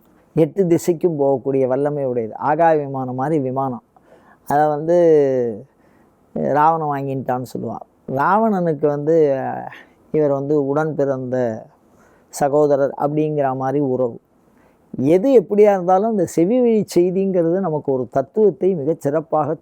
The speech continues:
சொல்லக்கூடியது. ஆஹ், அப்போ வடக்கு திசைக்கு குபேரன் அப்படின்னு சொல்லுவார். தெற்கு திசைக்கு யமன் இருக்க மாதிரி வடக்கு திசைக்கு குபேரன் தான் அப்படின்னு சொல்லுவார். ஒரு அரசருடைய உடம்புல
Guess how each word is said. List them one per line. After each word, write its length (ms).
சொல்லக்கூடியது. 500
ஆஹ், 460
அப்போ 200
வடக்கு 540
திசைக்கு 540
குபேரன் 680
அப்படின்னு 360
சொல்லுவார். 320
தெற்கு 300
திசைக்கு 380
யமன் 200
இருக்க 260
மாதிரி 280
வடக்கு 520
திசைக்கு 540
குபேரன் 480
தான் 280
அப்படின்னு 320
சொல்லுவார். 340
ஒரு 180
அரசருடைய 880
உடம்புல 520